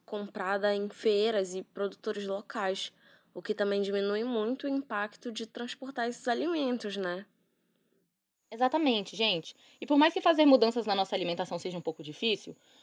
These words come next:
Speaker 2: começar cortando a carne um ou dois dias da semana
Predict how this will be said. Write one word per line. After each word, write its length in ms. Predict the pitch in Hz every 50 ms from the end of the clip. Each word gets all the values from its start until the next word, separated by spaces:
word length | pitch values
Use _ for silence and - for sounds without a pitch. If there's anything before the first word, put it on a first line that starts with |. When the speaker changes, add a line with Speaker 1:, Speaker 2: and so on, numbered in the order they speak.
| _ _
Speaker 2:
começar 360 | - 254 269 277 - 339 330
cortando 260 | - 330 277 - 269
a 60 | 247
carne 320 | 240 - 233 220 226 220 196
um 320 | 196 226 262 277 269 262
ou 100 | 233 214
dois 240 | 208 226 247 262 254
dias 180 | - 220 202 170
da 120 | 170 175
semana 480 | - - 170 180 208 226 214 190 170